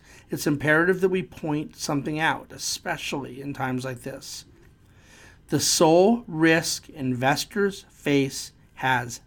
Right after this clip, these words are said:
nothing to do with up and down movements in the value of their portfolios. It has to do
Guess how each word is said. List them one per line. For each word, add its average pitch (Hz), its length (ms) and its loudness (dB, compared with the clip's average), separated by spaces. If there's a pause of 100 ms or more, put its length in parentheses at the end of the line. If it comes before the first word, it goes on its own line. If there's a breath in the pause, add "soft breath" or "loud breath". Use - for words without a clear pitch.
nothing 151 800 2 (220)
to 165 260 2
do 143 560 4 (380 soft breath)
with 139 180 0
up 127 220 -4
and 143 160 0
down 127 320 -2
movements 139 680 0
in 135 120 0
the 127 80 2
value 131 600 4
of 120 140 -6
their 127 160 -4
portfolios. 127 1120 -6 (2000 soft breath)
It - 120 -10
has 127 360 -2
to 220 120 0
do 160 480 4